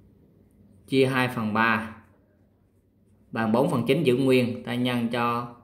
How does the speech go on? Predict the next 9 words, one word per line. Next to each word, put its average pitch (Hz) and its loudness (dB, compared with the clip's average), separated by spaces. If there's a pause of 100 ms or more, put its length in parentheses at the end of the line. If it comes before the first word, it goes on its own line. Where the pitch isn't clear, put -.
(440)
ba 117 -2
phần 107 -8
hai. 113 -2 (1500)
À, 117 -8
nhân 139 2
đảo 147 2
ngược 135 4
lên 131 0
ha. - -2